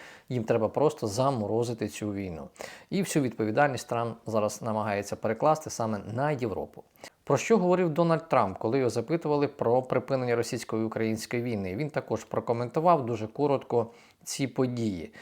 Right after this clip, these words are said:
і зробив чергову заяву про її закінчення. «Я поговорю з Путіним», — сказав Трамп, «і думаю, що ми, можливо, зробимо щось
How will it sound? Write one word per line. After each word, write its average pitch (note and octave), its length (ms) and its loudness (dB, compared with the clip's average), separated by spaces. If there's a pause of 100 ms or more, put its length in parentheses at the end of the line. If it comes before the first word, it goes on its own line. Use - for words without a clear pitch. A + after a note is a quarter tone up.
(180)
і F3 160 2
зробив C#3+ 500 2
чергову B2+ 520 2
заяву A2 460 2
про A2+ 440 0
її G#2 280 -4
закінчення. F#2+ 680 -6
«Я C#3 280 6
поговорю C#3 520 2
з - 100 -8
Путіним», — A2 520 -6
сказав D3 380 -4
Трамп, D#3 340 0
«і D3 80 -2
думаю, C#3 420 0
що - 200 -6
ми, A#2+ 120 -2
можливо, A#2+ 640 0
зробимо B2+ 460 0
щось - 320 -2